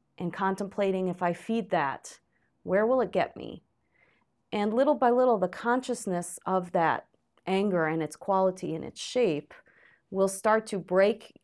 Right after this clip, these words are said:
you out of it, right? Because as you become more aware of what it is,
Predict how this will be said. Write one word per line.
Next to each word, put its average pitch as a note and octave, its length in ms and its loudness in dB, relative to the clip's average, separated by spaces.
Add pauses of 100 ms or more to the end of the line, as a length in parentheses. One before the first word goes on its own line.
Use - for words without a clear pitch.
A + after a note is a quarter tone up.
(140)
you G3 520 2
out F#3+ 220 2
of D3 120 0
it, - 380 -10 (240)
right? F#3 480 0
Because F#3 320 -6
as F#3+ 160 0
you F#3+ 100 0
become F#3+ 360 -2
more G3 260 0
aware F3+ 300 4
of E3 100 0
what E3+ 160 0
it C#3+ 120 -2
is, F3+ 600 0